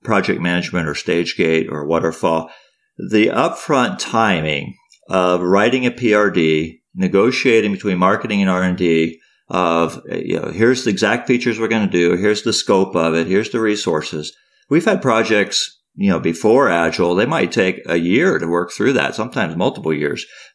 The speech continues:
to work through those details, uh, with the false impression that you got them right. And with mad and Agile, you really have a very quick start. What we've done in the modified, modified, <laughs> there you go, the modified Agile approach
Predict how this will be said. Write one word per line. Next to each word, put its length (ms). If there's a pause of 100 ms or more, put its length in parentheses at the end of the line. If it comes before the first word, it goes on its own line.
to 100
work 240
through 140
those 200
details, 800 (260)
uh, 260
with 220
the 100
false 480
impression 540
that 120
you 80
got 220
them 160
right. 440 (600)
And 260
with 360
mad 460
and 180
Agile, 840
you 220
really 320
have 440
a 100
very 220
quick 260
start. 400
What 300
we've 260
done 220
in 80
the 80
modified, 800
modified, 560 (240)
<laughs> 40
there 240
you 40
go, 180 (200)
the 80
modified 560
Agile 500
approach 580